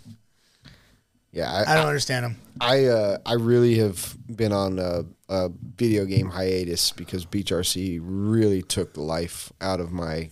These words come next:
Speaker 1: extraterrestrial life. So, I didn't have much.
Speaker 2: So you're an alien.
Speaker 1: Yeah.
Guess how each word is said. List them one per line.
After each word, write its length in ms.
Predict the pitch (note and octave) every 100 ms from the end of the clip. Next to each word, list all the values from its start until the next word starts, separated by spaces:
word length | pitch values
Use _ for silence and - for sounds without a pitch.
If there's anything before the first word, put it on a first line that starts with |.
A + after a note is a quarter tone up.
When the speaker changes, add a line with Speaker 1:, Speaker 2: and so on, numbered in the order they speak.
| -
Speaker 1:
extraterrestrial 1120 | F2+ - - F2 - D#2+ E2+ - D#2 D#2 D2+ - _ _
life. 460 | F#2 C2+ C#2 - - - _ _ _ _ _ _ _ _ _ _ _ -
So, 240 | F#2 D#2+ - _
I 80 | G2
didn't 160 | G2+ F#2
have 160 | G#2+
much. 380 | G2+ C#2+ - - - - _ _ _ _
Speaker 2:
So 120 | - D#3
you're 80 |
an 60 | C#3+
alien. 600 | C#3 F3+ F3 C#3+ G#2+ G2 - - - _ _
Speaker 1:
Yeah. 220 | - D#4+